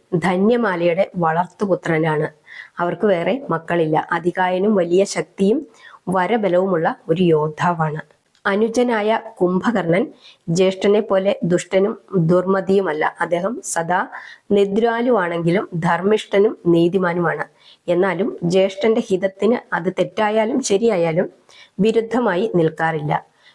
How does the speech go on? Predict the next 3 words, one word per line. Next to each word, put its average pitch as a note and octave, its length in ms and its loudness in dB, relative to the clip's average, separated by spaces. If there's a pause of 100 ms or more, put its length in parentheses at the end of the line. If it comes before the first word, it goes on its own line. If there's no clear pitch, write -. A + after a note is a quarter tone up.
(180)
കുംഭകർണന്റെ G#3 1000 -2
പുത്രന്മാരായ F#3 960 0 (640)
കുംഭ A3 260 2